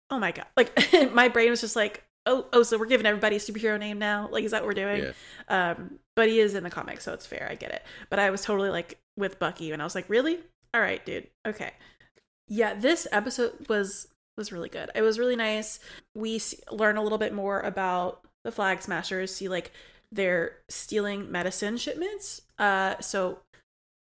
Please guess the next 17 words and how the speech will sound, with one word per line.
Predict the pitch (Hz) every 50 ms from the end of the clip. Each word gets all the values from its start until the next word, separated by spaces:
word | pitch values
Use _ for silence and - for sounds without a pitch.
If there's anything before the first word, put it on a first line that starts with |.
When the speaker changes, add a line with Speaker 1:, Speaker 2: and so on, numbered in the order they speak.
| _ _ -
Speaker 1:
they're | 208 190 220 208 208 185 -
going | - 220 208 214 226 240 240 247 233
somewhere | - 240 208 202 202 196
with | 190 196 196 196
the | 190
medicine. | 180 175 185 180 170 - - 175 180
It | 185
doesn't, | - 190 202 - -
they're | 208 202
not | 196 196 - -
destroying | 185 190 - - - - 190 190 196 185 185 190 180
medic-, | 170 170 175 185 - - - - -
medicine, | 202 202 202 185 - 170 165 175 196 190
right? | 180 180 180 - -
They're | - 180 175 180
taking | - - 196 190 - 196 180 175
this | 170 175 175 - - - -